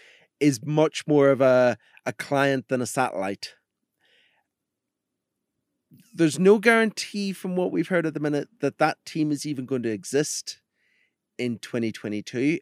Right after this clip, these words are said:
Um, I've heard some rumors that they've already been told, "Thanks for coming. It's been nice to see you. Now step aside. Someone else is getting your grid spot."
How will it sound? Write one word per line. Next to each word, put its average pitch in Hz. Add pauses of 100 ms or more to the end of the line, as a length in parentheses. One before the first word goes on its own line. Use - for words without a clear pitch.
Um, 117
I've 135
heard 127
some 120
rumors 117
that 117
they've 113
already 113
been 107
told, 110 (800)
"Thanks 127
for 120
coming. 123
It's 107
been 123
nice 117
to 110
see 123
you. 117
Now 117
step 110
aside. 110 (280)
Someone 123
else 117
is 107
getting 107
your 104
grid 123
spot." 117